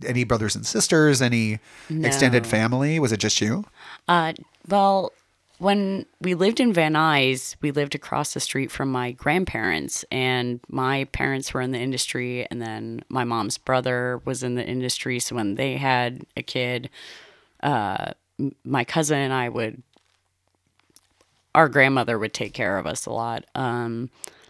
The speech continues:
Speaker 2: so I grew up going to the set a lot when I was really young. Um, that was mostly before I went to, like, grade school. Like, my grandmother would take me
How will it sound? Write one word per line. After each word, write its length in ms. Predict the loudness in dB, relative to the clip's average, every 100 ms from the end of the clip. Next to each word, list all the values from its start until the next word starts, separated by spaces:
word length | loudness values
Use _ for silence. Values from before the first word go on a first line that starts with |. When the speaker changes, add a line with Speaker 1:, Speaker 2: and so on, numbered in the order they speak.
| _
Speaker 2:
so 180 | 0 6
I 120 | 6
grew 180 | 6 2
up 140 | 2 0
going 280 | 0 0 -2
to 120 | -4
the 80 | -4
set 260 | 0 2
a 60 | 4
lot 280 | 4 4 2
when 140 | -2
I 80 | -2
was 200 | -4 -2
really 260 | -2 -2
young. 560 | -2 -2 -2 -4 -6 -8 -12 _
Um, 580 | -6 -4 -6 -10 -12 -14 _ _ _ _ -20 _ _ _ 2
that 80 |
was 120 | 4 4
mostly 400 | 4 4 2 0
before 340 | 0 0 0
I 40 |
went 200 | 0 -4
to, 100 | -6
like, 200 | -6 -8
grade 320 | -4 -4 -4 -6
school. 380 | -8 -6 -6
Like, 220 | -6 -8 -6
my 100 | -4
grandmother 480 | -2 -2 -4 -6
would 160 | -8 -8
take 260 | -8 -8 -6
me 420 | -4 -4 -6